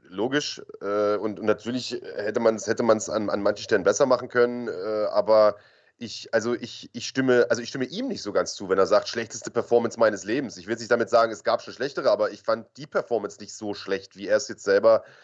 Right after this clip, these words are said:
äh, da geredet hat. Natürlich ist eine Niederlage aber frustrierend, also ich kann das schon verstehen, dass er sowas sagt. Ich fand es nicht so schlecht. Die, die zweite, dritte Runde, klar, äh, Morozov hat den runtergenommen und von da an hast du natürlich von Khalid nicht mehr viel gesehen. Es lag aber einfach an der Dominanz von Morozov. Das, also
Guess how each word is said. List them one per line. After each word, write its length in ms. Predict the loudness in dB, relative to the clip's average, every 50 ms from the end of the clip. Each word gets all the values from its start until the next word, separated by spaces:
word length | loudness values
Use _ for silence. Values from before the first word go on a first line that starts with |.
| -20 _ _ _ _ -4
äh, 140 | -2 2
da 140 | 4 4 4
geredet 340 | 4 2 -2 -4 -4 -2 -2
hat. 140 | -2 0 0
Natürlich 320 | 0 -2 -2 -4 -8 -8
ist 140 | -8 -8 -8
eine 80 | -8 -4
Niederlage 420 | 0 0 2 4 4 4 2 2
aber 160 | 0 -2 -4
frustrierend, 460 | -8 -10 -16 -18 -12 -8 -6 -6 -4
also 100 | -6 -8
ich 80 | -8 -6
kann 100 | -4 -4
das 120 | -4 -4
schon 100 | -6 -8
verstehen, 260 | -12 -10 -6 -4 -4 -4
dass 120 | -4 -6
er 60 | -6
sowas 260 | -4 -2 -2 -2 2
sagt. 240 | 2 2 2 2 0
Ich 80 | -6 -4
fand 400 | 0 0 0 0 0 -6 -12 -16
es 260 | -16 -14 -14 -14 -10
nicht 240 | -10 -10 -10 -12 -14
so 300 | -10 -6 -4 -2 -2 0
schlecht. 260 | 0 0 0 -2 -4 -14 -20 -20 -20 -20 -20 _ _ -12
Die, 120 | -12 -10 -8
die 140 | -8 -8
zweite, 420 | -8 -8 0 4 4 6 6 4 0
dritte 260 | -2 -4 -4 -2 -2
Runde, 260 | 0 0 0 -2 -2
klar, 400 | 0 2 2 4 4 2 0 -2
äh, 580 | -6 -16 -20 -20 -20 -20 -20 -20 -20 -16 -12 -4
Morozov 460 | 2 4 4 4 4 0 -4 -4 -4
hat 120 | -4 -2
den 100 | -2 -4
runtergenommen 580 | -4 -2 0 0 0 0 2 2 2 2 0 -2
und 160 | -8 -10 -8
von 120 | -4 0 2
da 120 | 2 2
an 100 | 2 0
hast 160 | -2 -4 -6
du 60 | -10
natürlich 220 | -12 -12 -12 -10 -10
von 120 | -8 -4
Khalid 280 | 0 0 0 0 -2 -8
nicht 100 | -10 -10
mehr 100 | -10 -10
viel 140 | -10 -10 -12
gesehen. 380 | -10 -8 -6 -4 -4 -6 -6 -10 -16 -20 -20 -16 -14
Es 140 | -2 2 4
lag 160 | 4 6 6
aber 100 | 6 6
einfach 240 | 6 4 0 -6 -8
an 120 | -4 -2
der 100 | -2 0
Dominanz 500 | 0 0 -2 0 2 4 4 2 2 0
von 140 | -6 -2 0
Morozov. 400 | 2 4 2 2 0 -4 -8 -10
Das, 240 | -12 -16 -14 -14 -12
also 220 | -10 -4 -2 -2